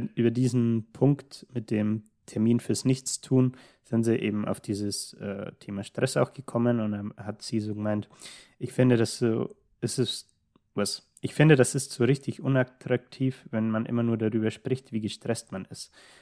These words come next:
Weil Stress ist einfach ein Mechanismus. Stress haben ist so ein bisschen wie auf Toilette gehen. Jeder hat es,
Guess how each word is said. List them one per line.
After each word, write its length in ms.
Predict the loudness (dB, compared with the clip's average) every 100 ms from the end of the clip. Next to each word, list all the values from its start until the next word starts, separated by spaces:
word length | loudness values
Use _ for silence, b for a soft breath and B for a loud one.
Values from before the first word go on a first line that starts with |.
| b -2
Weil 100 | -2
Stress 400 | 2 2 2 0
ist 140 | -2
einfach 300 | -2 -2 -2
ein 140 | -2 -2
Mechanismus. 760 | -2 -2 -6 -6 -12 -14 -16 -20
Stress 400 | -16 -6 -4 2
haben 220 | 2 2
ist 140 | -2 -6
so 80 | -6
ein 100 | -4
bisschen 360 | -4 -2 -2
wie 120 | -2
auf 80 | -4
Toilette 420 | -6 -4 -4 -4 -6
gehen. 280 | -8 -10 b b b b
Jeder 260 | 0 2 2
hat 160 | 4
es, 260 | 2 2